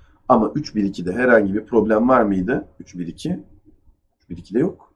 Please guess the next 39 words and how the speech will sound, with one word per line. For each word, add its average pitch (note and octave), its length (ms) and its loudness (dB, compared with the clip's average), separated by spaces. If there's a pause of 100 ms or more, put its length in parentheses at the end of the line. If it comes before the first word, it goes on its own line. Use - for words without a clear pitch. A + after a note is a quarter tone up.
(720)
Allah B2 400 -10
Allah. F#2+ 500 -10 (380)
Üç - 180 -14
tane D3+ 220 0
mi - 60 -4
sayı A#3+ 220 -4
yazabileceğim A2 580 0
şimdi? E2+ 340 -10 (180)
"Hocam A#3 280 8
üç, - 160 -2
bir, A#3 60 4
ikide A#3+ 260 2
de D4 80 6
problem A#3+ 420 8
var. F3+ 80 6
Olmaz G3 280 6
olur C4 120 2
mu? A3 120 2
Birler G3+ 240 8
alt - 240 10
alt." F#2 220 0
Aferin D3+ 460 0
kardeşim. C3+ 840 2
İşte - 220 -8
olmaya F3+ 420 6
başladın F#3+ 420 6
sen D3 280 4
de. G#2 140 -2 (680)
İki - 160 -12
tane D3 260 6
daha D3+ 160 8
ihtimal A2 440 0
var. D#3 240 -2
Dolayısıyla A2 480 4
burada A#2+ 220 0
da F2 140 -6
bir C3 100 4
ihtimal D3 440 2
var. E3 200 4